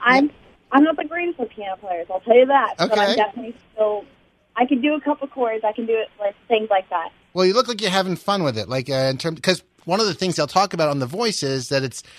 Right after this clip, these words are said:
Speaker 2: that a lot of people have voices, but there's also the performance side of things, and knowing how to have stage presence. And it seems like you have, you know, have that down pretty good.
Speaker 1: Well, thank you.
Speaker 2: Yeah.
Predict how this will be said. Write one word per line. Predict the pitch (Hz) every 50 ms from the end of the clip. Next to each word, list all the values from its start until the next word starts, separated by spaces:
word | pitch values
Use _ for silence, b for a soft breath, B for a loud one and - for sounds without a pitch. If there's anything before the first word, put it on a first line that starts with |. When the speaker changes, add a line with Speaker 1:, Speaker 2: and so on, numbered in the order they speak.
| b b
Speaker 2:
that | - 143 139 123
a | 147
lot | 156 175
of | 196
people | 185 202 175 156
have | 156 135
voices, | 131 147 165 190 190 - - 117 117 123 - - b b b b b _
but | - 139
there's | - 156 135 156
also | 151 160 156 - 165 147
the | 139 131
performance | - 156 143 - 233 269 262 196 135 -
side | - 127 123 120
of | 107
things, | - 131 123 -
and | 123 135
knowing | 143 143 135
how | 135 127
to | 127
have | 120 127 117
stage | - - 160 160 160 156 -
presence. | - 127 110 104 101 95 -
And | 123 120
it | 107
seems | - 151 151 127
like | 131 123 -
you | - 135
have, | 127 131 139 135 135 131 123 120 - _ _ _ _ _ _ _ _ _
you | - 143
know, | 135 127
have | 113 113 147 139 123
that | 135 131 120
down | 110 127 127 123 110
pretty | - 123 120 113
good. | 120 123 110 87 80 85 _ _ _ _ _ _ _ _ _ _ _ _ _ _ -
Speaker 1:
Well, | 285 -
thank | - 233 254 240 -
you. | - - - -
Speaker 2:
Yeah. | 135 139 160 180 156 92